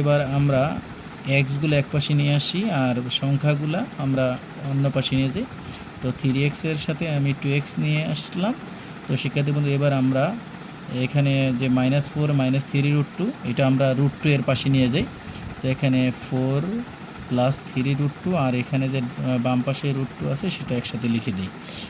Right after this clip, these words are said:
তো শিক্ষার্থী বন্ধু, এবার থ্রি এক্স থেকে টু এক্স গেলে থাকে এক্স, আর এখানে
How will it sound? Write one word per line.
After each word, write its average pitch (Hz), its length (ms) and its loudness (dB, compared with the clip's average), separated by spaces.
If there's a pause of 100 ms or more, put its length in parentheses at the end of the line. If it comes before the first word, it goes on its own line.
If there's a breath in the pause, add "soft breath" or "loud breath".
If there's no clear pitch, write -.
(220 loud breath)
তো 143 60 -2 (100)
শিক্ষার্থী 156 280 0
বন্ধু, 156 220 -2
এবার 151 160 4 (100)
থ্রি 143 200 4 (100)
এক্স - 120 -6 (140)
থেকে 160 180 0 (100)
টু 151 80 0 (100)
এক্স 147 220 0
গেলে 156 140 -2 (220)
থাকে 143 200 0 (180)
এক্স, - 140 -2 (560 loud breath)
আর 127 140 0
এখানে 147 220 2